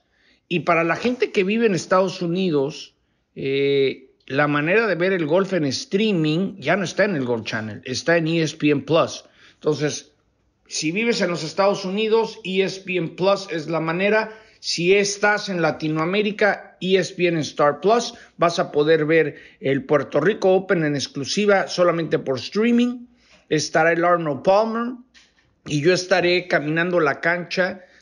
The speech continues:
eh, del diez al trece de marzo, The Players Championship desde Pontevedra, el quinto major del año, Justin Thomas el campeón defensor, eh, todo el equipo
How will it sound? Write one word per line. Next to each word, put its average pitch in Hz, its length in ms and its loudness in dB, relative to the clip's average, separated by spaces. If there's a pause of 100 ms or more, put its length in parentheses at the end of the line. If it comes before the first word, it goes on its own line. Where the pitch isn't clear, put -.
(140)
eh, 147 400 0
del 139 280 0
diez 180 280 0
al 143 220 -2
trece 165 580 2
de 131 160 -4
marzo, 185 720 -2
The 143 120 -2
Players 165 520 0
Championship 185 680 -2
desde 135 240 0
Pontevedra, 196 800 0 (240)
el 139 240 -2
quinto 175 380 -2
major 147 420 -2
del 160 160 2
año, 208 420 0 (260)
Justin 151 400 0
Thomas 156 360 0
el 131 100 -2
campeón 131 400 -2
defensor, 151 720 0 (400)
eh, 131 480 0
todo 180 180 2
el 165 100 2
equipo 147 840 0